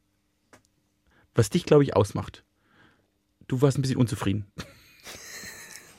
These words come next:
Weil alles halt nicht so perfekt ist und dann doch und ach.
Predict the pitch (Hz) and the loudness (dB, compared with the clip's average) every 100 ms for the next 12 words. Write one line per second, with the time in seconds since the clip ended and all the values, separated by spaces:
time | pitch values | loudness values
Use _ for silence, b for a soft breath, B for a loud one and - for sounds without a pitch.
0 | B B B B B B B B 127 - | B B B B B B B B -2 2
1 | 127 131 107 87 78 80 71 - - - | 6 6 4 0 -6 -8 -10 -10 -10 -10
2 | - - - 107 101 - - - - - | -12 -12 -12 -10 -10 -8 -8 -8 -10 -8
3 | - - | -8 -8